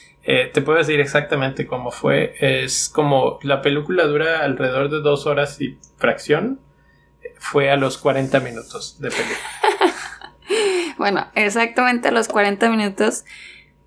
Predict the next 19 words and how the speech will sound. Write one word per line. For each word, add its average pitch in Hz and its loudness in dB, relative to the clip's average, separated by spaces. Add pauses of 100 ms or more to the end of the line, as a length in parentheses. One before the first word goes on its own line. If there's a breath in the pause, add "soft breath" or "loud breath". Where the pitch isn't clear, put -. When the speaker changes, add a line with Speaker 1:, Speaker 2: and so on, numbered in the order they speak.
(140)
Speaker 2:
Eh, 220 4
bueno, 226 0
como 226 2
ya 233 4
dijimos, 269 2
esta 247 2
es 226 0
una 220 2
historia 269 2
de 208 2
que 185 2
tienes 196 2
que 202 2
estar 196 2
siguiendo 202 2
pistas 226 0
para - 2
finalmente 202 2
saber 185 0